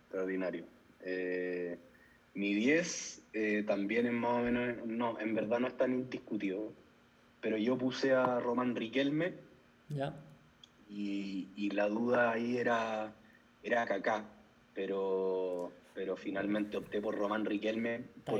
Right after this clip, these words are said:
Speaker 2: difícil.
Speaker 1: razón
Speaker 2: Está difícil eso,
Speaker 1: más,
Speaker 2: ¿no?
Speaker 1: más que, está muy difícil, pero más que por la calidad, opté por Román Riquelme porque, porque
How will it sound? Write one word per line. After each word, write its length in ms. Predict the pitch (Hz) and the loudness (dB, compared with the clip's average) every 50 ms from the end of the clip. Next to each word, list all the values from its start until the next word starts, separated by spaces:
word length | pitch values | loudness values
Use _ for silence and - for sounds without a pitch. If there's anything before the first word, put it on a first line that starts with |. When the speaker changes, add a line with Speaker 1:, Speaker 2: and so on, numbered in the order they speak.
| 127 | 2
Speaker 2:
difícil. 160 | 123 135 147 151 | 4 4 6 4
Speaker 1:
razón 420 | - - - - 143 143 160 175 - - - - | 4 4 2 2 2 2 2 0 -4 -10 -18 -8
Speaker 2:
Está 120 | - - 147 | -2 0 0
difícil 440 | 143 127 139 170 151 160 175 160 147 | 2 2 4 4 4 4 4 4 4
eso, 120 | 135 117 | 4 4
Speaker 1:
más, 140 | 131 156 147 | 4 4 4
Speaker 2:
¿no? 60 | 143 | 2
Speaker 1:
más 180 | 135 147 156 - | 2 2 0 0
que, 200 | - 208 180 - - - - - - - - _ - - - - - | 0 -2 -2 -2 -4 -12 -16 -20 -20 -20 -20 _ -20 -20 -18 -16 -16
está 200 | 135 - - 139 | -4 0 2 2
muy 140 | 151 160 180 | 4 2 0
difícil, 680 | 170 170 - - - - - - 175 151 - 262 240 - | 0 -2 -6 -8 -12 -18 -8 -4 -4 -2 -2 -2 -4 -2
pero 160 | - 127 123 | -2 -2 0
más 140 | 120 139 - | 0 0 0
que 120 | - - | 0 0
por 140 | - 170 156 | 0 2 4
la 160 | 156 156 139 | 4 4 4
calidad, 500 | 135 135 123 113 107 104 110 123 151 185 247 - - - - - - - - - - - | 2 0 0 0 0 2 2 2 2 0 -2 -8 -14 -18 -20 -20 -20 -20 -20 -18 -10 -8
opté 280 | 113 104 - - 135 135 | -8 -8 -4 -2 0 2
por 180 | 151 151 147 | 2 2 2
Román 360 | 147 139 131 139 147 156 147 147 - | 2 2 2 2 2 2 0 0 -2
Riquelme 460 | 139 135 127 135 139 147 151 156 156 | -4 -2 0 0 2 2 2 2 2
porque, 1080 | 147 143 135 127 117 - - - 127 123 120 120 120 117 117 113 113 113 113 110 107 107 - - - - - - - - - _ _ - - - - - _ - - _ _ _ - _ _ _ _ _ _ _ - - - - - | 2 0 0 -2 -4 -8 -6 -2 0 0 2 0 0 0 -2 -2 -2 -2 -2 -2 -4 -4 -8 -16 -20 -20 -20 -20 -20 -20 -20 _ _ -20 -20 -20 -20 -20 _ -20 -20 _ _ _ -20 _ _ _ _ _ _ _ -20 -20 -20 -6 -2
porque 500 | 139 135 - - - 139 139 147 147 | 0 0 0 0 0 2 2 2 0